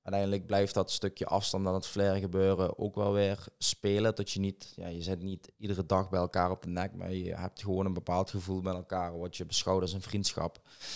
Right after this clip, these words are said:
En dat, eh, ook nog nu op een zakelijk stukje met elkaar te verbinden is natuurlijk, eh,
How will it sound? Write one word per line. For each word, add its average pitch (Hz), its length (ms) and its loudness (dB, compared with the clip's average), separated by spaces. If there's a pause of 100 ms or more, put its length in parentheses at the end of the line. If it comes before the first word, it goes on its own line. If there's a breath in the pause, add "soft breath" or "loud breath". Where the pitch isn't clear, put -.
(240 loud breath)
En 90 200 -2
dat, 85 420 0
eh, 87 720 -2 (240)
ook 92 180 -4
nog 92 280 -2
nu 95 160 6
op 87 160 4
een 90 160 -2 (200)
zakelijk 95 520 2
stukje - 340 -2
met 95 100 2
elkaar 92 340 4
te 95 100 -4
verbinden 92 400 2
is 95 100 2
natuurlijk, 92 520 -2
eh, 92 640 -6